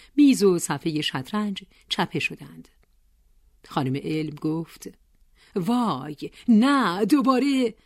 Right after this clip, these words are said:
«چی شده؟» «خودت می‌دونی چی شده. اینجا فقط به خاطر تو وجود داره. تو منبع قدرتشی.» وقتی ارتباط منبع قدرت با اینجا قطع بشه، کتابخونه به خطر میفته.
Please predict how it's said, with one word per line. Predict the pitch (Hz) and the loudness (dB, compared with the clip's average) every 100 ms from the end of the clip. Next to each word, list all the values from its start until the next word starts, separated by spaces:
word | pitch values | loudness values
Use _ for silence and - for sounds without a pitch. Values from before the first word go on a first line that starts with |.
| _ _ _ _ _ 208 - | _ _ _ _ _ -12 -4
«چی | 320 | -2
شده؟» | 302 339 247 190 147 _ _ _ _ _ _ _ _ | 2 0 0 -10 -16 _ _ _ _ _ _ _ _
«خودت | - 240 185 190 | -2 2 2 0
می‌دونی | 240 294 180 113 | 2 4 2 -2
چی | - 139 | -10 -10
شده. | - 131 - - _ _ _ | -10 -12 -16 -20 _ _ _
اینجا | 254 196 202 190 - - | -2 0 0 -2 -8 -16
فقط | - 220 202 208 | -4 -2 0 -2
به | 196 | -2
خاطر | 196 - 220 | -2 -2 -2
تو | 190 330 320 | 0 2 2
وجود | 285 135 - | 2 0 -6
داره. | 135 - 165 _ - - | -12 -12 -18 _ -18 0
تو | 381 | 4
منبع | 370 302 185 151 139 | 4 4 2 0 0
قدرتشی.» | 143 - 110 - - - 175 _ _ _ _ _ _ _ _ _ _ _ _ - | -2 -4 -10 -10 -8 -8 -12 _ _ _ _ _ _ _ _ _ _ _ _ 0
وقتی | 180 - 190 | 0 2 0
ارتباط | 170 - 208 220 226 | 0 0 -2 -2 -2
منبع | 208 180 165 165 165 | -2 -2 -2 -4 -2
قدرت | 156 151 151 - | -4 -4 -6 -6
با | |
اینجا | 143 135 139 | -6 -4 -6
قطع | 135 135 123 - | -6 -8 -8 -6
بشه، | - 185 160 | -4 -4 -6
کتابخونه | - - - 269 226 - 175 190 | -10 -10 -4 -2 -2 -2 -2 0
به | 175 | -2
خطر | - 135 262 269 | -4 -6 -4 -4
میفته. | 180 120 - 190 | -6 -8 -14 -16